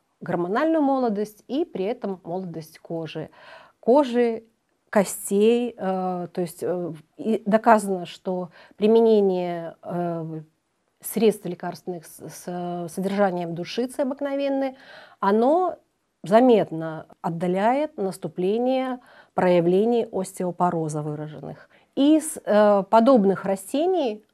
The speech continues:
вы можете выращивать такое растение, как клевер луговой или обычный красный клевер. Конечно, вы можете пойти и заготовить его где-то на лугу, но никто не гарантирует, что, э,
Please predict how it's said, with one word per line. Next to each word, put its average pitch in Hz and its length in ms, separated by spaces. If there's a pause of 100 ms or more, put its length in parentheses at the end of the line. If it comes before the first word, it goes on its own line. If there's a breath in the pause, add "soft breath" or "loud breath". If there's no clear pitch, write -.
(160)
вы 185 280
можете 254 680 (100)
выращивать 202 600
такое 190 340
растение, 269 640
как 254 380
клевер 220 560
луговой 202 680 (360 loud breath)
или 359 160
обычный 247 440
красный 220 420
клевер. 170 540 (560 loud breath)
Конечно, 381 380
вы 294 100
можете 277 360
пойти 262 360
и 285 40
заготовить 254 580
его 233 140
где-то 240 320
на 233 120
лугу, 240 540
но 233 200
никто 247 300
не 285 160
гарантирует, 233 760
что, 190 520
э, 190 440